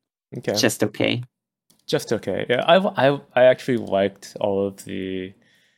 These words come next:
Speaker 1: uh, weapons creation area stuff.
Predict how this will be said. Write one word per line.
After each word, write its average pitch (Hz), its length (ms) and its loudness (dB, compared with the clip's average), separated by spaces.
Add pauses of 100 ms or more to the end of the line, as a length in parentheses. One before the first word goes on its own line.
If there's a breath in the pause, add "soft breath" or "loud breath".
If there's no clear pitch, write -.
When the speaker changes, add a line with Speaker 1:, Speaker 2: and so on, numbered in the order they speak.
(580)
Speaker 1:
uh, 87 340 -4
weapons 95 640 -4 (120)
creation 95 580 -4
area 90 480 0
stuff. - 580 -6